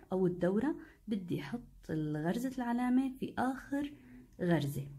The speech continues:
دبوس العلامة في آخر غرزة أنا بشتغلها. كتير أساسية، لأني إذا ما حطيتها أنا رح ضيع، رح ضيع الشغل، لأن الشغل بيكون على شكل دائري، بتم أنا بلف، ما في نهاية للدورة، ما بختمر الدورة،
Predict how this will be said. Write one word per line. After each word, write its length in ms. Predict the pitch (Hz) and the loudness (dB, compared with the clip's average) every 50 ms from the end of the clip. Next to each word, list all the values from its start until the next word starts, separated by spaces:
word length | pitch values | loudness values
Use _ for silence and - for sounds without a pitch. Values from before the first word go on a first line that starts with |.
| - - - - - | -18 -20 -14 -8 -8
دبوس 320 | 156 151 165 190 - - 214 | -6 -4 -4 -4 -4 -2 -2
العلامة 380 | 196 190 190 196 202 214 233 | 0 2 4 4 4 4 4
في 200 | 226 - - - - | 2 0 -2 -2 0
آخر 260 | 240 247 247 - 196 | 0 0 0 0 0
غرزة 400 | 180 180 190 214 226 220 240 233 | 2 4 2 2 2 0 -2 0
أنا 140 | 233 220 226 | 0 0 0
بشتغلها. 540 | 220 214 - - - 165 143 147 135 139 - - - - - - - - - - | 0 -2 -4 -6 -6 -6 -4 -4 -6 -8 -10 -12 -16 -18 -18 -20 -20 -20 -20 -20
كتير 340 | - - 240 262 294 285 | -6 0 2 4 4 4
أساسية، 500 | 226 208 - 202 190 190 - 226 226 220 | 0 -2 -2 -2 -4 -2 -2 0 2 2
لأني 240 | 202 170 160 165 - | 4 4 6 4 4
إذا 120 | 165 165 165 | 4 4 4
ما 120 | 175 208 | 4 4
حطيتها 500 | - - 254 - - 247 240 240 254 214 | 2 0 -2 0 0 0 2 2 4 4
أنا 120 | 208 208 | 6 6
رح 240 | 196 190 - - - | 6 4 0 -4 -2
ضيع، 260 | - 151 139 - - - - - - - _ _ _ _ - - | -2 0 0 -2 -4 -12 -18 -20 -20 -20 _ _ _ _ -6 -4
رح 120 | 170 - | -2 2
ضيع 260 | 180 190 190 180 170 | 4 4 6 6 4
الشغل، 340 | 147 - - - 202 196 202 | 2 0 -2 -2 2 4 4
لأن 160 | 190 - 175 | 6 6 8
الشغل 360 | 180 175 180 180 233 220 220 202 | 6 6 6 4 4 4 4 4
بيكون 340 | 180 175 180 - 226 220 | 2 2 2 2 4 4
على 180 | 208 185 170 175 | 4 4 4 2
شكل 400 | 175 - 220 - - 208 180 175 | 2 -2 -4 0 2 2 4 4
دائري، 340 | 175 180 180 - - - 165 | 4 4 4 4 2 2 0
بتم 340 | - - - 220 226 233 - | 0 0 0 2 2 2 2
أنا 160 | 208 214 196 | 2 2 2
بلف، 400 | 165 156 156 156 - - - - _ _ _ - - _ _ | 2 0 -2 -4 -4 -10 -18 -20 _ _ _ -20 -20 _ _
ما 100 | - 220 | 0 2
في 140 | 233 226 247 | 4 6 8
نهاية 420 | 220 208 180 - 185 170 170 160 151 | 8 8 6 6 4 4 4 4 4
للدورة، 400 | 143 147 143 165 156 156 156 156 | 2 0 0 0 0 2 4 6
ما 120 | 170 185 | 6 6
بختمر 400 | 214 220 - - - 170 156 151 | 6 4 0 2 4 4 4 4
الدورة، 400 | 143 139 - 139 139 143 139 143 | 2 0 0 0 0 0 -2 -4